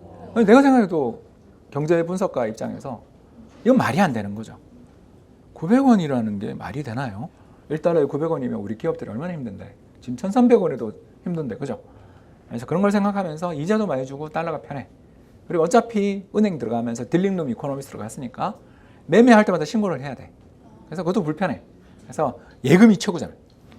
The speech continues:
그래서 예금 하러 가면서, "아, 저 같은 직원인데요?" 이러니까 수수료 깎아주잖아요. 그래서 꼭 여러분들, 그 외화예금 가입하실 때는 어떻게 투자를 해야 된다? 오늘 다 나온다, 그죠?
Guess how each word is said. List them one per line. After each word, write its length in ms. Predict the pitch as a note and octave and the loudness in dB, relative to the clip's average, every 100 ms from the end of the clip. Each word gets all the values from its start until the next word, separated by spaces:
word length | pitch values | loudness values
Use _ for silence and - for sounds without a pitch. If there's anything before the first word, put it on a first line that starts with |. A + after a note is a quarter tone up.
| - - - - | -20 -20 -20 -20
그래서 200 | - B2+ | -16 0
예금 300 | C3+ F#3 F3+ D3+ | 4 4 2 0
하러 220 | - F#3+ | -2 0
가면서, 340 | F3 D#3+ D#3 F3 | 0 -4 -4 2
"아, 180 | E3 | 2
저 160 | E3+ F3 E3+ - | 2 -2 -6 -12
같은 260 | - F3 G#3 | -8 -2 -2
직원인데요?" 720 | - G3+ A#3 G#3 E3+ E3+ G3 - - - - - | 0 2 2 0 -4 -6 -6 -10 -20 -20 -14 4
이러니까 380 | A#3 G#3+ F3+ E3+ | 6 8 4 -2
수수료 300 | G#3 A3+ G#3+ | 0 2 2
깎아주잖아요. 520 | A3+ F#3+ C3 G#2 C3 - _ - - - - - - - - | 0 -2 -4 -8 -10 -20 _ -20 -20 -20 -20 -20 -20 -20 -4
그래서 240 | F3+ G3 G3 | 2 4 4
꼭 300 | A3 A3 D3 | 4 2 -2
여러분들, 460 | D3+ B2 G#2+ G#2 - | -4 -4 -8 -10 -16
그 240 | - G#2 G2 | -12 -10 -2
외화예금 500 | C3 G3+ B3 G#3+ F#3+ | 4 6 6 4 0
가입하실 400 | F3+ F3+ E3+ - | -4 -4 -8 -8
때는 140 | E3 | -6
어떻게 200 | C3+ D#3+ | -6 -8
투자를 260 | E3 D#3 E3 | -8 -6 -6
해야 80 | D#3+ | -6
된다? 280 | D#3 F#3+ G#3 - - - - | -6 -8 -8 -16 -20 -20 -12
오늘 160 | D3 C3+ | -10 -6
다 140 | C#3+ | -4
나온다, 260 | D#3+ D3+ D#3 | -4 -6 -8
그죠? 220 | D#3+ | -8